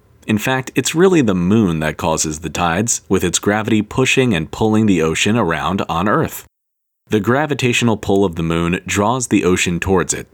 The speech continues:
so whatever side of the moon the Earth is facing at a given moment in time will experience high tide.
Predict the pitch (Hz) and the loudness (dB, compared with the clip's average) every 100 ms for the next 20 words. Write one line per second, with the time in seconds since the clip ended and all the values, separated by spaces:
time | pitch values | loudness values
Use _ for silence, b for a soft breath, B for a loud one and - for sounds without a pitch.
0 | - - 85 82 85 92 110 123 123 - | -4 0 0 0 0 -2 -2 -4 -4 -2
1 | 113 113 90 95 90 95 104 104 - 90 | 0 -2 -2 0 2 2 2 0 0 -2
2 | 90 71 - 123 156 92 87 87 76 82 | -2 -6 -2 0 0 0 -2 -4 -8 -6
3 | 80 80 82 87 82 80 78 131 104 101 | -6 -4 -2 -2 -2 -4 -4 -4 -4 -6
4 | 123 117 113 - - 87 82 92 - - | -4 0 0 0 -2 -2 0 -2 -4 -4
5 | 73 78 - 139 92 67 | -4 -2 -4 -4 -4 -10